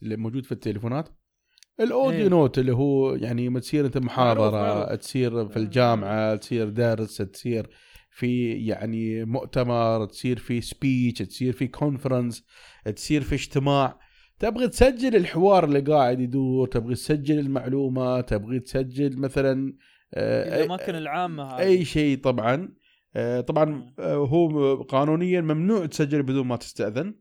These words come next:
Speaker 1: آه، إذا أماكن مفتوحة شيء عام خلاص ما لك، ما في داعي لأنك تستأذن. آم، شو يشتي في هالحالة هذه؟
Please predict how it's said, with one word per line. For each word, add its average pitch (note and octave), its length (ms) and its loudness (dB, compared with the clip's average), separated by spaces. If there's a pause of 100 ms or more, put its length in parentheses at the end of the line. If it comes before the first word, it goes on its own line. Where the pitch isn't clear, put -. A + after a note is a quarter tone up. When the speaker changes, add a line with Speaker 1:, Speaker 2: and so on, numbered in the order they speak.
(520)
Speaker 1:
آه، A2+ 1120 -2
إذا C3+ 300 0
أماكن D3 340 2
مفتوحة D3 560 4
شيء C#3 240 4
عام E3+ 320 4
خلاص C#3+ 360 4
ما C3+ 240 0
لك، A#2+ 200 -4
ما B2 260 -2
في A2+ 320 -6
داعي G2+ 340 -4
لأنك G2 340 -8
تستأذن. C#3 540 -4 (600)
آم، C#3 1120 0
شو A#3+ 180 -2
يشتي B3+ 480 2
في D#3 80 -2
هالحالة C3+ 540 2
هذه؟ F#2+ 420 -2